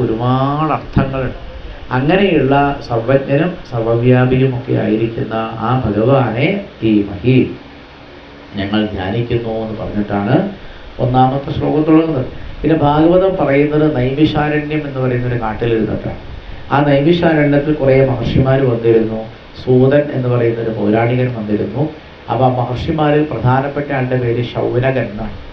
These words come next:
അതുകൊണ്ട് അവരെ ശൗനകാദികൾ എന്ന് പറയും. ആ മഹർഷിമാരെല്ലാവരും ഒരു ദിവസം ഈ സൂതനെ നമസ്കരിച്ചിട്ട് കുറേ ചോദ്യങ്ങൾ ചോദിക്കുകയാണ്. എന്തിനാണ് ശ്രീകൃഷ്ണൻ ഭൂമിയിൽ വന്ന് അവതരിച്ചത്, ഭഗവാന്റെ ലീലകൾ എന്തെല്ലാമായിരുന്നു, അതുപോലെ ശ്രീകൃഷ്ണ ഭഗവാൻ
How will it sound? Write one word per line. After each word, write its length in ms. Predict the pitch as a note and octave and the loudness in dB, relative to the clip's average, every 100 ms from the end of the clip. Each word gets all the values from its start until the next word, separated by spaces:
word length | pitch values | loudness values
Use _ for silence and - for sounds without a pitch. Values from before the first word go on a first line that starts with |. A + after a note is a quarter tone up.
| - - - - | -18 -20 -20 -4
അതുകൊണ്ട് 320 | B2 C3 C#3 | 2 4 6
അവരെ 200 | D3 D3+ | 4 4
ശൗനകാദികൾ 720 | D3 B2+ B2+ D3 D3+ C#3+ B2+ G#2+ | 2 2 2 4 4 2 2 0
എന്ന് 160 | - - | 0 -2
പറയും. 220 | C3+ - - - | -4 -8 -14 -8
ആ 120 | B2 | -2
മഹർഷിമാരെല്ലാവരും 880 | C3 B2+ - D3 D3+ D3+ C3+ C3+ C3+ | 0 0 0 0 2 2 2 0 2
ഒരു 100 | B2+ | 2
ദിവസം 240 | B2+ C3 | 2 0
ഈ 60 | B2+ | -4
സൂതനെ 420 | A#2 A2 A#2+ B2+ | -2 0 2 0
നമസ്കരിച്ചിട്ട് 720 | B2+ G#2+ - - A#2+ - - - | -2 -4 -4 -2 -2 -2 -4 -6
കുറേ 220 | A#2+ B2+ B2+ | -2 -2 -2
ചോദ്യങ്ങൾ 480 | B2 B2 C#3+ D3+ D3+ | 0 2 2 2 0
ചോദിക്കുകയാണ്. 520 | B2 A2 G#2 G#2 - - - - - - B2 | -2 -2 -2 -4 -6 -10 -12 -14 -16 -4 -2
എന്തിനാണ് 420 | B2 C#3+ C#3+ C#3 | 2 2 2 2
ശ്രീകൃഷ്ണൻ 500 | C3 B2+ B2 - B2+ | 0 0 0 -4 -4
ഭൂമിയിൽ 380 | A#2 A2+ A#2 A#2 | 0 0 2 0
വന്ന് 200 | A#2 A2 | 0 -2
അവതരിച്ചത്, 580 | G#2 G2 A2 A2+ G#2+ G#2 G#2 - - - | -2 0 2 0 -2 -2 -2 -4 -16 -8
ഭഗവാന്റെ 520 | A2 A#2 B2+ C3 C3 | -2 2 2 2 2
ലീലകൾ 480 | A#2 A#2+ C3 D3 C#3+ | 2 2 4 4 2
എന്തെല്ലാമായിരുന്നു, 1080 | A#2 A2+ A2 G#2+ G#2 G2+ F#2+ F#2+ G2+ A2 E3+ F3 - - - | 0 -2 0 0 0 0 -2 -2 0 2 0 -2 -12 -10 -2
അതുപോലെ 380 | A#2+ B2 B2+ B2+ | 2 4 4 2
ശ്രീകൃഷ്ണ 460 | A#2+ B2+ D3+ D3+ D#3 | 2 0 2 0 0
ഭഗവാൻ 300 | D3+ D3+ | 2 2